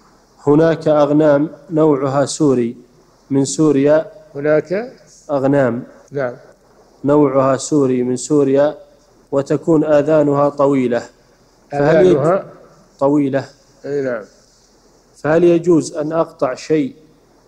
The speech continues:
Speaker 1: من أذنيها وهي صغيرة؟ لأن الآذان الطويلة يصيبها أمراض من أسفلها لأنها تقع في الطعام والماء.
Speaker 2: الله خلقها هكذا، فلا،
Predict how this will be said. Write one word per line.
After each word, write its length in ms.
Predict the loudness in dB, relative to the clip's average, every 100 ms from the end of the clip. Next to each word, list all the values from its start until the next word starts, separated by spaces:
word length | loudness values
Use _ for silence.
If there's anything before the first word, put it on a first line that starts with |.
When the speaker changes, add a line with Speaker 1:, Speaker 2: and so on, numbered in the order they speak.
| _ -8
Speaker 1:
من 180 | -4 -2
أذنيها 540 | 0 0 2 0 0
وهي 320 | -2 0 -2
صغيرة؟ 640 | -4 -4 -2 0 0 -2 -8 _ _ _ _ -2
لأن 320 | 0 2 0
الآذان 500 | -2 -2 0 0 -2
الطويلة 680 | -4 -4 -2 0 0 -2 -4 -16 _ _ _ _ -10
يصيبها 680 | -6 -4 0 0 2 0 0
أمراض 460 | -2 0 0 0 -4
من 240 | -6 -6
أسفلها 800 | -6 -10 -4 -2 -2 -4 -4 -4 -10 _ _ _ -6
لأنها 480 | 0 0 2 0 -2
تقع 380 | -4 -6 -4
في 100 | -6
الطعام 760 | -10 -8 -4 -2 -2 -2 -4 -6 -4
والماء. 460 | -4 -2 -2 -4 -8 -10
Speaker 2:
الله 360 | -2 0 2
خلقها 880 | 0 -2 0 0 0 0 0 0 0
هكذا، 380 | -2 -6 -6 -6
فلا، 420 | -6 -4 -6 -6